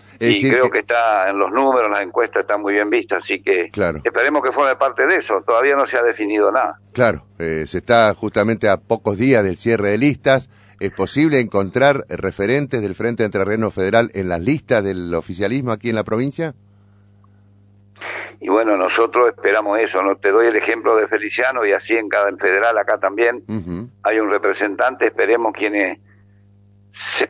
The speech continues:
Speaker 2: lo difícil que, tengo alguna experiencia
Speaker 1: Ujú.
Speaker 2: de lo que pasó.
Speaker 1: Ujú.
Speaker 2: Este, yo siempre jugué a una sola candidatura que era senadora, era todo nada,
Speaker 1: Ujú.
Speaker 2: que era lo que, que me proponía Jorge Pedro.
Speaker 1: Ujú.
Speaker 2: Este, esperemos de que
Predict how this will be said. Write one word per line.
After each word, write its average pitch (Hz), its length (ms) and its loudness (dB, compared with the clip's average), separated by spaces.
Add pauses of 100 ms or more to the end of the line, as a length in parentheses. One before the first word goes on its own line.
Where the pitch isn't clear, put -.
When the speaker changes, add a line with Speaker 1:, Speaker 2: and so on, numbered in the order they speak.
(140)
Speaker 2:
lo 123 100 4
difícil 110 560 -4
que, 123 400 -2 (140)
tengo 101 260 0
alguna 110 240 0
experiencia 110 840 0
Speaker 1:
Ujú. 95 200 -8
Speaker 2:
de 98 100 0
lo 104 120 2
que 98 100 0
pasó. 127 540 0 (120)
Speaker 1:
Ujú. 82 360 -10
Speaker 2:
Este, 95 520 0
yo 107 160 2
siempre 113 360 0
jugué 95 580 2
a 95 140 0
una 101 180 0
sola 110 220 0
candidatura 98 640 0
que 98 60 -4
era 98 160 0
senadora, 107 480 0
era 98 180 0
todo 101 300 0
nada, 117 440 0
Speaker 1:
Ujú. 92 380 -8
Speaker 2:
que 101 100 0
era 107 140 2
lo 92 160 0
que, 87 360 -4
que 101 120 -4
me 101 120 -2
proponía 101 540 0
Jorge 117 340 0
Pedro. 123 500 0
Speaker 1:
Ujú. 104 380 -10 (260)
Speaker 2:
Este, 98 420 0
esperemos 139 480 0
de 127 140 2
que 107 560 2